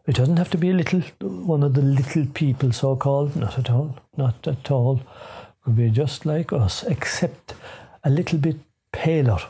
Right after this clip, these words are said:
than us. And the reason being, of course, they have no red blood in them. Their blood is pale.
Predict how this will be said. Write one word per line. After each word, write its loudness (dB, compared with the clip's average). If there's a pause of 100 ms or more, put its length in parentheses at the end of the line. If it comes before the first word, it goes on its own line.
(520)
than 4
us. 0 (1000)
And 2
the 4
reason 4
being, 2
of 0
course, -2 (380)
they 2
have 4
no 4
red 4
blood 2
in 4
them. 2 (840)
Their 2
blood 2
is -2 (180)
pale. 2